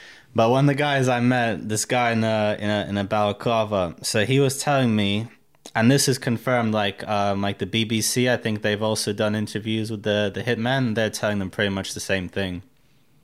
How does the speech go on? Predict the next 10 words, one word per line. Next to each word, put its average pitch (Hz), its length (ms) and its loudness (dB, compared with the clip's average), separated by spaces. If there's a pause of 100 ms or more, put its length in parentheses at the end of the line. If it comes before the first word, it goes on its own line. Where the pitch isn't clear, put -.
(1000)
That 110 320 2
they 123 160 2
get 127 280 -2
paid 120 380 -2
by 107 260 2
the 101 420 0
police 113 500 2
or 107 100 2
the 101 140 0
army, 127 460 2